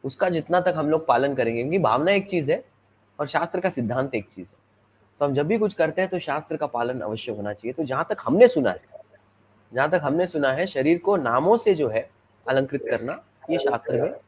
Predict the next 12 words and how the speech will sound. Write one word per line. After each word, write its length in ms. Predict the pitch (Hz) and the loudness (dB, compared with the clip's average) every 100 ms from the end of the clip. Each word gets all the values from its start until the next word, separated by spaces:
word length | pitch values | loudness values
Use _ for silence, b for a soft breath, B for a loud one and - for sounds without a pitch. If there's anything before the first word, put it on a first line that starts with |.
| _ _ - | _ _ -10
अलाउड 260 | 107 175 135 | 2 4 4
है, 140 | 107 - _ _ _ _ _ _ _ _ _ _ _ _ _ _ _ _ _ _ _ _ 104 | 0 -14 _ _ _ _ _ _ _ _ _ _ _ _ _ _ _ _ _ _ _ _ -6
राइट? 180 | 151 220 _ _ _ _ _ _ | -4 -4 _ _ _ _ _ _
तो 60 | 180 | 2
वो 120 | 180 | 4
जरूर 320 | 151 139 165 | 6 4 4
हम 180 | 139 127 | 4 2
लोग 160 | 131 131 | 0 0
कर 100 | 120 | -2
सकते 300 | 117 107 226 | -2 -4 -2
हैं। 80 | - | 0
और 640 | 240 208 185 156 143 | 2 2 2 4 2